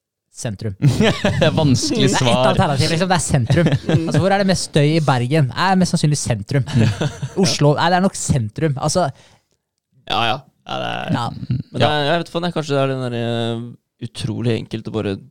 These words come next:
Speaker 3: gå til kaféen på Tistasenteret og sette seg der klokka ni på morgenen. Det kan jo være noe med det også.
Speaker 1: Ja,
Speaker 2: Ja.
Speaker 1: det er det. Men
Speaker 2: Nei, man kan ikke få både i pose og sekk,
Speaker 3: Nei.
Speaker 2: ikke stille og rolig og være midt i sentrum. Dessverre. Dessverre.
Speaker 1: Ja,
Speaker 2: Dessverre.
Speaker 1: alle kan ikke bli fornøyde.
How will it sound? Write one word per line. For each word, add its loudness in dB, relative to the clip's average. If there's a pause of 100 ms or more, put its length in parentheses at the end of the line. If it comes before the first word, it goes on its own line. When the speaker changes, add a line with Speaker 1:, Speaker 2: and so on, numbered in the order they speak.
Speaker 3:
gå -4 (160)
til -8
kaféen -10
på -12
Tistasenteret -10
og -2
sette -10
seg -10
der -8
klokka -12
ni -10
på -14
morgenen. -6
Det -10
kan -10
jo -8
være -4
noe -8
med -6
det -4
også. -16
Speaker 1:
Ja, -16
Speaker 2:
Ja. -6
Speaker 1:
det -4
er -4
det. -18 (460)
Men -12
Speaker 2:
Nei, 2
man 2
kan -2
ikke -2
få 2
både 2
i 2
pose -2
og -4
sekk, -4
Speaker 3:
Nei. 0
Speaker 2:
ikke 2
stille 0
og 4
rolig 2
og 0
være 2
midt -2
i -2
sentrum. 0
Dessverre. 2 (200)
Dessverre. -2 (100)
Speaker 1:
Ja, -4
Speaker 2:
Dessverre. -6
Speaker 1:
alle -6
kan -6
ikke -8
bli -6
fornøyde. -4